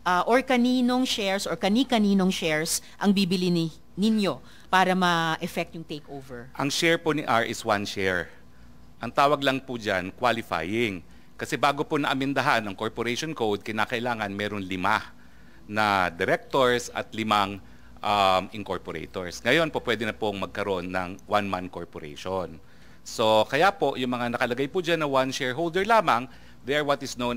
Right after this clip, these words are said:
Speaker 2: as qualifying shares para makumpleto yung lima. Now, ang nangyari po kasi dyan is, uh,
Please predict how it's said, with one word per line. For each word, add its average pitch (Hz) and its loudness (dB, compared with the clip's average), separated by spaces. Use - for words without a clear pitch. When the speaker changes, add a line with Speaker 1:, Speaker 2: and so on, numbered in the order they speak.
Speaker 2:
as 107 -4
qualifying 120 2
shares 104 0
para 98 -4
makumpleto 98 -6
yung 90 -6
lima. 78 -10
Now, 120 4
ang 131 -2
nangyari 165 2
po - -8
kasi 160 -6
dyan 107 2
is, 110 -6
uh, 104 2